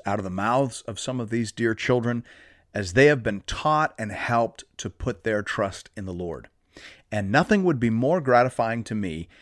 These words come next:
than for you to show your appreciation for Into the Word by investing in these little ones. You can do that in one of two ways.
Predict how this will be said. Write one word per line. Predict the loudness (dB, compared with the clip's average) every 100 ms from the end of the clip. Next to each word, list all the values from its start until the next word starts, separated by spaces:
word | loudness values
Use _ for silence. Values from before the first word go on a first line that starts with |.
| _ -4
than | -2 0
for | 0
you | 6 6
to | 6
show | 4 2
your | 4 6 6 6
appreciation | 0 0 0 2 2 2 2 -6 -12 -14
for | -8 -2
Into | 0 0
the |
Word | 2 2 2 0 -8 -20 _ _
by | 0 2 2
investing | -2 0 0 0 -6 -6
in | -6
these | -4 -4
little | -6 -6 -8
ones. | -10 -10 -14 -16 _ _ -20 -20 -8
You | 0 4
can | 8
do | 8
that | 10 8 8
in | 2 4
one | 4
of | 2
two | 0 2
ways. | 4 2 0 -10